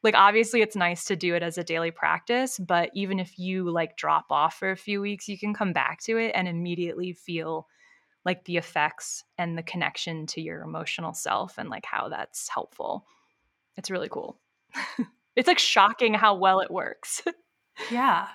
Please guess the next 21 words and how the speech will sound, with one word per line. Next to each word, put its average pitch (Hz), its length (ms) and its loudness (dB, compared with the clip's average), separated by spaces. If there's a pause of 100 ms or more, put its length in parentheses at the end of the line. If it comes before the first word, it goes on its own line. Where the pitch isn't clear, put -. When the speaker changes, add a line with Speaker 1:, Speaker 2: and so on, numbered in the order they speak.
Speaker 1:
You're 302 100 8
like, 302 200 6
"This 349 200 2
is 381 160 4
such 349 240 4
an 285 80 4
easy 240 380 0
thing. 214 300 2
Like, 180 160 -6
why?" 202 600 0 (720)
So, 185 180 2
yeah, 185 180 4
I, - 220 -2 (180)
I 185 60 -6
recommend 175 420 -10
it - 140 -14
for - 100 -8
everybody. - 500 -12 (760)
Speaker 2:
Yeah, 233 180 -4
I 196 60 -4
am 208 240 -12